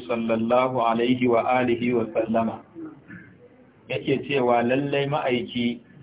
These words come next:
tsira da amincin Allah su tabbata a gare shi. Tsala ya ce, "Iza ta shahada ahadukum, idan ɗayanku ya yi tahiyan sallah, falyasta'iz billahi,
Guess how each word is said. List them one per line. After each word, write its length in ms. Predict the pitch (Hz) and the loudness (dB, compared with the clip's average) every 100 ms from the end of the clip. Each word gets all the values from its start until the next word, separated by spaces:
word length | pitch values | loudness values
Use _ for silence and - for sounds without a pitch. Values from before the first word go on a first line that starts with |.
| - | -6
tsira 360 | 131 135 139 | -2 2 2
da 160 | 127 117 | 2 0
amincin 480 | 127 131 127 120 113 | -2 -4 -4 -6 -4
Allah 400 | 127 127 120 120 | -2 0 0 0
su 40 | 113 | 0
tabbata 480 | 113 123 120 113 | 2 0 2 0
a 60 | 110 | 0
gare 320 | 110 113 117 | 0 0 0
shi. 160 | 117 - - - - - - - - - - 131 | -2 -8 -12 -12 -14 -18 -20 -20 -20 -20 -8 0
Tsala 280 | 131 131 117 | 2 4 4
ya 160 | 117 | 2
ce, 240 | 117 110 107 117 | 2 -4 -2 -2
"Iza 400 | 117 131 151 151 | 0 2 2 0
ta 80 | 127 | -2
shahada 560 | 131 113 104 123 139 123 123 | 0 -2 0 2 2 2 2
ahadukum, 600 | 127 117 113 117 - - - - _ _ _ _ _ _ - | 0 0 0 -4 -6 -12 -20 -20 _ _ _ _ _ _ -6
idan 400 | 117 131 156 151 | -2 -2 -2 0
ɗayanku 400 | 151 160 165 127 | 0 0 -2 0
ya 80 | 120 | 2
yi 20 | 120 | 0
tahiyan 540 | 123 120 123 123 123 - | -2 0 0 0 -2 0
sallah, 560 | 120 120 113 95 - - _ _ _ - - - - - - | 0 0 0 -2 -8 -18 _ _ _ -20 -20 -20 -20 -8 -2
falyasta'iz 920 | 135 131 117 156 - 139 123 131 131 123 | 0 2 2 0 0 -2 -2 -2 -6 -2
billahi, 720 | 117 113 113 117 110 101 | 0 2 4 4 2 -2